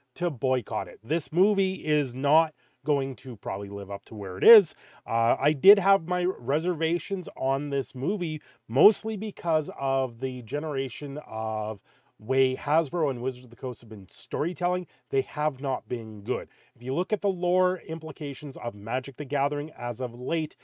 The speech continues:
the last five, six years of Magic: The Gathering lore has been abysmal, to the point where people are buying their novels to read them and then returning them because they are so bad. I've never returned a novel in my life, and to hear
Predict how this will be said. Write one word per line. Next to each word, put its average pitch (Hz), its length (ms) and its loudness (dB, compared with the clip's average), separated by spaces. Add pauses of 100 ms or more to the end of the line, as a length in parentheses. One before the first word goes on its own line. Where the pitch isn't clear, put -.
(200)
the 135 120 -2
last 151 380 0
five, 165 440 2
six - 340 -6
years 156 240 -4
of 131 80 -8
Magic: 131 340 -4
The 117 60 -16
Gathering 123 400 -2
lore 123 220 0
has 117 240 -8
been 131 360 -2
abysmal, 127 1080 -4 (340)
to 175 120 0
the 185 60 4
point 220 300 0
where 202 100 4
people 196 380 0
are 156 60 2
buying 190 560 0
their 156 180 0
novels 160 480 2
to 147 140 -2
read 165 280 -4
them 143 160 0
and 131 140 -4
then 135 140 -4
returning 170 480 -4
them 123 120 -6
because 127 300 -12
they 131 140 -2
are 117 120 -6
so 117 360 -8 (120)
bad. 123 380 -4 (300)
I've 277 160 6
never 277 200 6
returned 196 400 2
a 165 40 0
novel 160 360 4
in 139 60 0
my 135 120 0
life, 135 300 4
and 123 200 -6
to 113 60 -4
hear 185 420 0